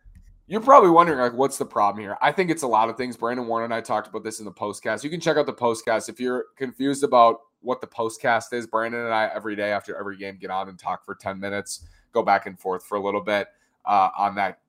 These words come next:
that day's game and then the game f-, for the next day. So if you wanna check that out, you can. We talked a little bit about what the problem is.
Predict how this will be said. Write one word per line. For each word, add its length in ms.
that 200
day's 280
game 260
and 80
then 100
the 80
game 260
f-, 100
for 120
the 100
next 280
day. 280
So 180
if 80
you 60
wanna 120
check 240
that 120
out, 140
you 80
can. 360
We 160
talked 240
a 60
little 160
bit 100
about 180
what 140
the 60
problem 460
is. 380